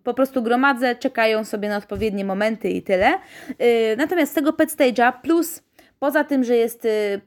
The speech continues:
twardsza, to jeszcze ma do tego wypustki. Te wypustki są zakończone różnymi kolorami.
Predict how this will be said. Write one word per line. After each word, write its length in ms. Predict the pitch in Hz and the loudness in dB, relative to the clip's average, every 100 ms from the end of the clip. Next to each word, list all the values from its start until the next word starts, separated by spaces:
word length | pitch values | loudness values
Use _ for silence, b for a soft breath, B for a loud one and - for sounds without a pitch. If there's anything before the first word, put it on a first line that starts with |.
| _ _ _ _ 98 - | _ _ _ _ -20 -20
twardsza, 720 | - 254 139 - - 208 247 262 _ | -4 0 0 -2 0 2 2 -2 _
to 80 | 220 | 0
jeszcze 300 | 262 - 240 | 0 0 -4
ma 120 | 226 | -2
do 100 | 220 | -4
tego 240 | 233 220 | -4 -2
wypustki. 600 | 220 233 233 - - 165 | -2 -2 -4 -6 -10 -6
Te 100 | 170 | -4
wypustki 420 | 202 208 285 - | -4 -2 -4 -4
są 160 | 247 226 | -8 -4
zakończone 520 | 220 214 208 220 220 | -4 -4 -6 -2 -2
różnymi 360 | 208 208 220 196 | 0 -2 -4 -4
kolorami. 640 | - 190 190 170 170 233 | 0 2 2 0 -2 -4